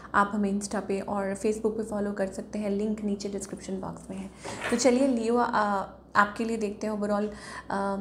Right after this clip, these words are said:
आपकी love life कैसी रहेगी, career, और फिर उसके बाद overall energies check करेंगे और फिर guidance देखेंगे। तो पहले अगर लव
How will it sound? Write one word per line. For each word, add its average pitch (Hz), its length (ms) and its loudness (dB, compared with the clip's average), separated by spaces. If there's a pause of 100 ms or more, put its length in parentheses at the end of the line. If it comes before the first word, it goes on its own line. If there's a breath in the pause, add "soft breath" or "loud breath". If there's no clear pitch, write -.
(140)
आपकी 208 260 4
love 214 280 4
life 226 320 2
कैसी 220 280 -2
रहेगी, 220 320 0
career, 226 720 2
और 196 120 0
फिर 214 200 -4
उसके 208 220 -4
बाद 202 220 0
overall 208 360 2
energies 202 520 -2
check 208 220 -2
करेंगे 202 300 -2
और 208 60 2
फिर 208 200 -6
guidance 196 360 -2
देखेंगे। 190 440 -6
तो 214 120 -4
पहले 226 300 4
अगर 254 140 4
लव 214 220 2